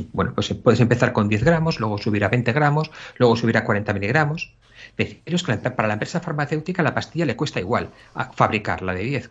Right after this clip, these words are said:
la de veinte que la de cuarenta. Sin embargo, el precio de cara al público es muchísimo, muy diferente.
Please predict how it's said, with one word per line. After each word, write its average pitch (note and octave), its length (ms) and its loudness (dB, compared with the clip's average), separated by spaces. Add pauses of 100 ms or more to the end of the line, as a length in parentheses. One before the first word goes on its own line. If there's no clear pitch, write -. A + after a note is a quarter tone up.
(100)
la G#2 140 -4
de G2+ 120 -2
veinte D#3+ 280 0
que - 80 -2
la G2+ 80 4
de F2 80 -2
cuarenta. G2+ 460 -2 (100)
Sin G2+ 220 -6
embargo, A#2+ 420 -2
el F2+ 180 0
precio D3+ 520 -2 (280)
de F#2 120 -2
cara F#2+ 180 0
al F#2 80 -2
público D3 500 0 (300)
es - 380 -4
muchísimo, G#2+ 1000 2
muy C#3 200 8
diferente. F2+ 520 2